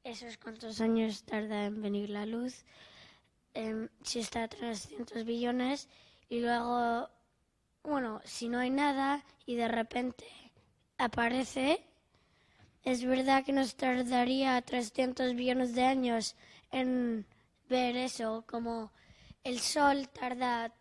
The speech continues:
t-, siete minutos y veinte segundos para que llegue la luz aquí. Entonces,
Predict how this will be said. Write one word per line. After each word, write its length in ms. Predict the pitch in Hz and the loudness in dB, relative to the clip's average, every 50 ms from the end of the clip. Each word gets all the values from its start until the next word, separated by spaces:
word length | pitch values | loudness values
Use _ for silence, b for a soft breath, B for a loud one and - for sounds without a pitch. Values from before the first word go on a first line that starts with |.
| _ | _
t-, 120 | - - - _ - 262 240 220 - _ - | -10 -10 -10 _ -10 -10 -10 -10 -12 _ -8
siete 400 | - - - 311 294 262 277 262 | -4 0 4 4 4 4 4 4
minutos 580 | 269 262 269 277 269 - 277 269 - - - - | 4 6 4 4 4 4 2 2 2 -2 -6 -4
y 100 | 285 285 | -2 0
veinte 340 | 262 269 262 262 - - 254 | 2 2 2 0 -2 -6 -4
segundos 560 | 220 240 240 269 277 269 254 254 277 262 - B B B B B B | -4 -2 -2 0 0 0 2 0 0 -2 -4 B B B B B B
para 180 | - - 254 247 | 0 2 2 2
que 180 | - - - 240 | 0 -4 -6 -4
llegue 240 | 247 254 247 254 | -2 2 4 4
la 160 | 254 254 233 240 | 6 6 6 6
luz 220 | 254 240 226 196 | 6 4 2 2
aquí. 560 | 226 226 - - - 277 269 277 302 320 - B B B B B B B B | 0 -4 -4 0 2 2 4 4 2 2 -2 B B B B B B B B
Entonces, 760 | 269 262 262 240 - - 262 254 247 240 240 226 - - b | -2 -2 -2 -2 -2 -2 0 2 2 2 2 0 -2 -6 b